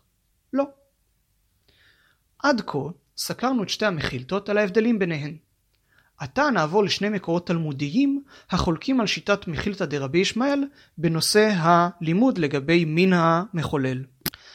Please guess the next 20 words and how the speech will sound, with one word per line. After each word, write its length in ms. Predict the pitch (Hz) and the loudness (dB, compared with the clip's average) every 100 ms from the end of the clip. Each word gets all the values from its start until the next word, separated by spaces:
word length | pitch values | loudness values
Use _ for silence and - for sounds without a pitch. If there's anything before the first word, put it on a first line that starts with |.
| _ | _
נתחיל 340 | 175 165 - 294 | -8 -2 0 2
בתלמוד 580 | 170 151 156 202 233 208 - | 2 0 0 2 2 -2 -6
הבבלי 440 | 156 151 156 262 | -2 -2 0 0
במסכת 560 | 185 147 135 175 175 165 | 0 -2 -2 -2 -2 -4
בבא 200 | 147 160 | -4 -4
קמא, 320 | - 254 247 247 - _ - | 0 0 0 -2 -10 _ -8
בדף 440 | 151 147 160 - 156 | -4 0 0 0 0
ב' 120 | 208 214 - - _ _ _ | 0 -2 -10 -16 _ _ _
עמוד 360 | - 147 160 151 - _ _ | -8 -4 -4 -4 -12 _ _
א'. 180 | 143 131 - - - _ _ _ _ - _ - | -14 -14 -16 -20 -20 _ _ _ _ -20 _ 2
"ואנשים 480 | 180 196 - 320 | 4 6 2 2
בכלל 320 | 254 - 185 180 | 0 2 4 4
הנזק. 500 | 156 123 143 - - _ _ _ _ | 0 -6 -10 -16 -20 _ _ _ _
מנא 280 | 170 233 262 | 0 2 2
נמילי, 460 | 185 135 123 135 208 _ _ _ _ - | 0 -4 -6 -8 -10 _ _ _ _ -2
אמר 240 | 160 233 | 4 6
רב 120 | 196 | 6
יהודה 260 | 190 180 143 | 2 0 -2
אמר 180 | 131 139 | -2 -2
רב, 200 | 269 | -2